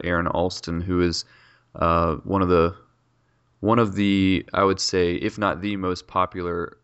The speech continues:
one of the most popular Star Wars authors, uh, at least with fans. And, um, yeah, like Teresa said, we, you know, we kinda wanted to share some stories. So for me specifically, I, I've met him a few times,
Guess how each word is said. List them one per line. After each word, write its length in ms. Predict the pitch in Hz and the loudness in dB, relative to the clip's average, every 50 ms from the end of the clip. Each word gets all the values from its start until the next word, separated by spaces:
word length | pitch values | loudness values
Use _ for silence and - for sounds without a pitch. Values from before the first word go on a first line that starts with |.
| _ _ _ _ _ _ _ _ _ _ _ _ | _ _ _ _ _ _ _ _ _ _ _ _
one 200 | - 95 98 98 | -10 -6 -6 -4
of 160 | 98 92 87 90 | -6 -6 -8 -6
the 160 | 92 92 92 | -6 -6 -4
most 380 | 87 90 90 90 92 - - - | -4 -2 -2 -2 -4 -4 -8 -4
popular 440 | - 90 87 - - 87 85 82 82 | -2 -2 -2 -2 -4 -4 -4 -4 -6
Star 260 | - - 90 85 87 | -6 -4 -2 0 0
Wars 200 | 87 82 85 - | 0 -2 -4 -4
authors, 580 | - - 87 87 - - 78 60 - 82 - - | -4 -2 -2 -4 -4 -8 -10 -8 -8 -8 -10 -8
uh, 180 | - 82 82 - | -6 -4 -4 -2
at 80 | - 92 | -2 -2
least 240 | 95 98 92 - 92 | -4 -4 -4 -4 -6
with 180 | 87 78 - | -6 -6 -6
fans. 580 | - - 92 85 87 78 62 67 - - - - _ _ _ _ _ _ _ _ _ _ - - - | -8 -6 -4 -4 -4 -4 -6 -6 -10 -12 -14 -18 _ _ _ _ _ _ _ _ _ _ -12 -6 -2
And, 260 | 90 87 87 87 87 | -2 0 0 0 2
um, 380 | 85 85 87 87 90 87 87 - _ _ _ _ _ _ _ _ _ _ _ _ _ _ _ _ _ - | 2 2 2 0 0 -4 -8 -10 _ _ _ _ _ _ _ _ _ _ _ _ _ _ _ _ _ 2
yeah, 140 | 98 95 92 | 4 4 6
like 200 | 90 90 87 - | 4 4 2 -2
Teresa 340 | - - 95 90 - - 90 | -4 -4 -4 -4 -4 -6 -4
said, 200 | - 90 87 85 | 0 0 0 0
we, 180 | 85 85 80 - | -2 -6 -6 -4
you 60 | 85 | -4
know, 100 | 85 85 | -4 -4
we 100 | 82 85 82 | -4 -4 -4
kinda 180 | - 90 87 85 | -2 -2 -2 0
wanted 220 | 85 87 85 85 | 0 0 -2 -2
to 60 | 85 | -4
share 260 | 85 - - 90 85 82 | -4 -2 0 0 0 0
some 160 | - 85 80 | -2 -6 -6
stories. 360 | - - 92 90 85 85 - | -2 0 2 2 2 2 0
So 140 | - 95 90 | 0 -2 -2
for 160 | - - 101 | 0 -2 -2
me 220 | 101 107 117 120 113 | 0 2 2 2 0
specifically, 680 | - - - 95 - - 113 110 110 104 - 90 85 | -2 -2 -4 -4 -2 0 0 -2 -2 0 0 2 2
I, 120 | 87 90 - - | 2 2 0 0
I've 160 | 98 104 110 | -2 -2 0
met 160 | 117 135 143 | -2 -2 -2
him 100 | 143 120 | -2 -4
a 60 | 98 | -4
few 280 | 87 - - - 101 104 | -6 -8 -8 -6 -6 -6
times, 560 | 98 - 90 85 82 80 80 82 82 - | -4 -6 -4 -4 -2 -2 -4 -4 -8 -10